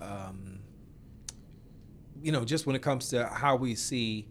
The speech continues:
uh, violence that's acted out in the name of faith, or how we use our faith to respond to that violence,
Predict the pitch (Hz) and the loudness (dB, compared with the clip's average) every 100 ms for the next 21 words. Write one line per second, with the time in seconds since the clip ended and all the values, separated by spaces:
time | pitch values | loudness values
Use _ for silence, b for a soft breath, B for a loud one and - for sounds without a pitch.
0 | B B B B - - - - 104 95 | B B B B -18 -18 -18 -10 -6 -6
1 | 95 98 101 117 139 147 127 123 - 131 | -6 -6 0 6 6 6 2 -2 0 2
2 | 131 131 123 120 - 117 110 110 117 120 | 2 6 6 4 2 0 2 2 2 2
3 | 110 110 110 127 B B B - 120 117 | 2 2 2 0 B B B 6 8 8
4 | 147 131 123 123 120 120 117 120 117 - | 8 6 4 2 4 4 4 2 2 0
5 | 117 104 - 123 120 113 - 190 180 101 | 0 0 2 4 4 2 2 4 6 4
6 | 92 90 87 - 147 - | 2 -6 -8 -6 -6 -6